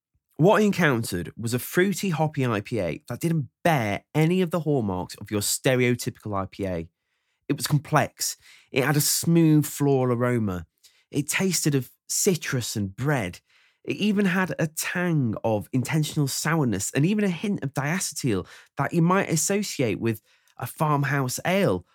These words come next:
or a Belgian-style beer. Quite simply, it took my breath away.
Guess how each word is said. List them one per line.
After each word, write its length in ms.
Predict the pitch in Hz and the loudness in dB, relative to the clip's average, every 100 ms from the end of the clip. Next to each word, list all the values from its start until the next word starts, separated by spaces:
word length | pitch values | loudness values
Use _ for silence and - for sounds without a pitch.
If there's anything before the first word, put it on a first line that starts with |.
| _ - | _ 0
or 260 | 135 127 - | 4 4 4
a 80 | 127 | 0
Belgian-style 920 | - 156 160 151 131 117 - 107 98 | 0 0 2 0 -2 -4 -2 -2 -4
beer. 420 | - 156 143 92 - _ _ _ _ _ _ _ - | -2 0 0 -2 -8 _ _ _ _ _ _ _ -20
Quite 280 | - 208 - | -2 0 2
simply, 600 | - 208 185 131 104 85 _ _ _ _ - | 0 -2 0 0 0 -2 _ _ _ _ -6
it 140 | 165 | -2
took 160 | 240 - | -2 0
my 80 | |
breath 320 | 135 170 156 - | 0 0 0 -2
away. 400 | 104 98 101 | -4 -6 -8